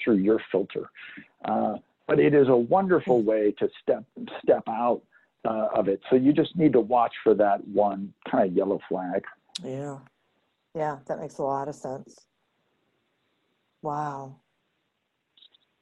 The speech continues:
Speaker 2: It, it's, it's, um, there's so many things I like about this is, is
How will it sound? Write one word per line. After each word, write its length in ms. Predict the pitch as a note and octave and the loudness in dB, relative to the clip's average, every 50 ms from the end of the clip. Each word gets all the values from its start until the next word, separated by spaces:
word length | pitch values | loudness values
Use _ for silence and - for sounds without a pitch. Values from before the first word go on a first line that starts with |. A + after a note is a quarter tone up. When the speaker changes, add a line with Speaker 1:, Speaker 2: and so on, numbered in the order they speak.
| _ _ _ _ _ _ _ _ _ _ _ _ _ _ _ - | _ _ _ _ _ _ _ _ _ _ _ _ _ _ _ 2
Speaker 2:
It, 160 | A3 A#3 A3+ - | 2 2 4 4
it's, 320 | A#3+ A3 A3 - - - - | 2 2 2 0 -14 -8 0
it's, 340 | - A3+ G#3 G#3 - - - | 2 2 2 2 -2 -4 0
um, 460 | A#3 G#3 G3 F3+ F3 E3 E3+ E3 E3 - - _ _ _ - _ _ _ _ _ _ _ _ _ _ _ _ _ _ _ _ - | 2 2 4 2 0 0 -2 -6 -8 -12 -20 _ _ _ -20 _ _ _ _ _ _ _ _ _ _ _ _ _ _ _ _ -2
there's 200 | F3+ G3 F3+ - | 2 2 2 2
so 200 | - - G#3 G3+ | 2 2 2 2
many 200 | F#3+ G3 F#3+ F#3+ | 2 2 0 -2
things 280 | F#3 - F#3+ F3 F3 F3 | 0 0 0 0 2 2
I 120 | D#3+ D3 | 2 2
like 240 | D3 D3 D3+ D3+ - | 2 2 2 2 2
about 280 | - C#3+ C3+ C3 - - | 0 0 0 -2 -2 -4
this 280 | C3 C3 C3 - - - _ - | -4 -4 -4 -6 -14 -18 _ -8
is, 220 | E3 D3 C3 - _ - | -8 -8 -8 -10 _ -6
is 200 | F3 D3 - | -6 -6 -6